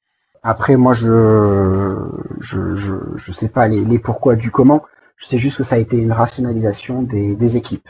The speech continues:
si vous voulez. Des, des équipes, euh, de, de Palo Alto ont, ont été, une partie ont été rapatriées à, à New York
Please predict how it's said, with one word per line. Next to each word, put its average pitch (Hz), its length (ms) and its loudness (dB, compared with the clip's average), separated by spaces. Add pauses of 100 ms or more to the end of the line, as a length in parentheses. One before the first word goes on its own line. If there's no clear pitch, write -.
(120)
si - 160 -14
vous 101 80 -8
voulez. - 200 -8 (320)
Des, - 320 -12
des 107 220 -6
équipes, - 460 -8
euh, 104 240 -4 (1000)
de, 95 320 -2
de 104 140 -6
Palo 110 360 2
Alto 117 640 -2
ont, 95 340 -6
ont 101 160 -6
été, 98 280 -6
une 107 400 -2
partie 131 420 -4
ont 107 140 -2
été 101 180 -4
rapatriées 117 680 -2
à, 98 320 0
à 120 160 -6
New 110 100 0
York - 420 -4